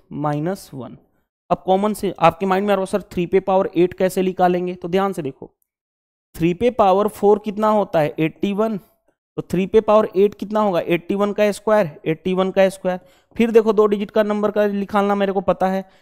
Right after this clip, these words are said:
कितना होगा? वन का स्क्वायर वन, आठ दूनी सोलह, सिक्स, और आठ अठाई चौंसठ, एक पैंसठ, यानी मैंने डायरेक्टली कर दिया। ये चीज़ मैं आपको सिखा दूंगा, अगर आप चाहते हो दो डिजिट और थ्री डिजिट का, तो मैंने आपको प्रोसेस बताया हूँ। चलिए,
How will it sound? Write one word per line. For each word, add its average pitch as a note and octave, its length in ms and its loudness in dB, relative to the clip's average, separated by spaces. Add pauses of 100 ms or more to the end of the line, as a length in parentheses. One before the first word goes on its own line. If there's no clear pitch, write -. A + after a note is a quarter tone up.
(100)
कितना F#3 180 0
होगा? D3+ 300 0 (200)
वन D#3+ 300 -2
का G3+ 180 4
स्क्वायर G3+ 240 0
वन, E3+ 260 -4 (360)
आठ E3+ 240 4
दूनी G3 340 -4
सोलह, F3+ 480 2 (420)
सिक्स, - 380 -8 (560)
और D#3 200 0
आठ F3 240 2
अठाई G3 180 -2
चौंसठ, F#3+ 440 -4
एक G3+ 240 -4
पैंसठ, D3+ 600 -4
यानी D#3+ 240 -2
मैंने F#3+ 220 -2
डायरेक्टली E3+ 420 0
कर F#3 180 0
दिया। F#3+ 280 -4 (340)
ये A#3+ 140 2
चीज़ A#3 240 -4
मैं G#3+ 140 0
आपको G#3 260 -2
सिखा D#3+ 340 0
दूंगा, F3+ 280 -2
अगर F3 320 -2
आप F3 140 -2
चाहते D#3 320 0
हो F3+ 60 -2
दो D#3 240 0
डिजिट F3+ 320 -4
और F#3+ 100 -4
थ्री E3 200 -2
डिजिट E3+ 280 -4
का, G#3 160 0 (300)
तो E3 60 -6
मैंने D#3+ 180 -2
आपको E3+ 180 -4
प्रोसेस D#3 340 -6
बताया C3+ 340 -12
हूँ। C3+ 160 -20
चलिए, C#3+ 300 -4